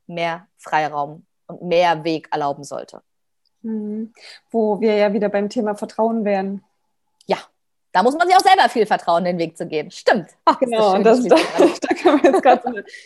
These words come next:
Speaker 2: eine schöne Schleife wieder zum, zum Thema Selbstvertrauen, ähm, ziehen. Hast du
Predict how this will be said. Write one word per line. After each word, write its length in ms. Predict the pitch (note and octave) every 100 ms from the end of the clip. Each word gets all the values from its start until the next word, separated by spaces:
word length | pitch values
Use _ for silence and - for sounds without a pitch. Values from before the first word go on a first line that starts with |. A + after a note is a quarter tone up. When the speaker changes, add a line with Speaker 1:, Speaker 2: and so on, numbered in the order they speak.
| -
Speaker 2:
eine 100 | G#3+
schöne 220 | A#3+ A3+
Schleife 340 | A3 A3 B3+
wieder 220 | A3 G#3
zum, 280 | G#3 G#3 G3
zum 180 | G3 G3+
Thema 240 | G#3 G#3 G#3
Selbstvertrauen, 920 | G3 - C#4 C4+ B3+ B3 C4 C4+ A3+ -
ähm, 480 | G#3+ A3 A3 A3 A3+ _ _ - _ -
ziehen. 340 | B3 B3 C4+ C4+ - - -
Hast 320 | G#3 G3+ -
du 460 | B3 C#4+ C#4+ C4